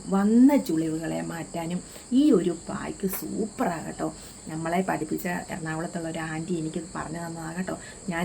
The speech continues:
ഇടയ്ക്ക് മുഖത്ത് ഫേസിൽ ചെയ്യാറുണ്ട്. ഇപ്പം നിങ്ങളെ ചെയ്ത് കാണിക്കാൻ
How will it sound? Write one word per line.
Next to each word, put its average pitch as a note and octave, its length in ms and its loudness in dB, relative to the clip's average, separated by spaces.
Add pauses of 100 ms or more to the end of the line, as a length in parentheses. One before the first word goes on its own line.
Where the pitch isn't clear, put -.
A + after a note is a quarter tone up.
ഇടയ്ക്ക് E3 300 0
മുഖത്ത് E3+ 380 -4
ഫേസിൽ E3+ 300 -2 (100)
ചെയ്യാറുണ്ട്. E3+ 500 -2 (360)
ഇപ്പം C4 180 6
നിങ്ങളെ A#3+ 240 6 (120)
ചെയ്ത് G#3 300 6
കാണിക്കാൻ F#3+ 420 2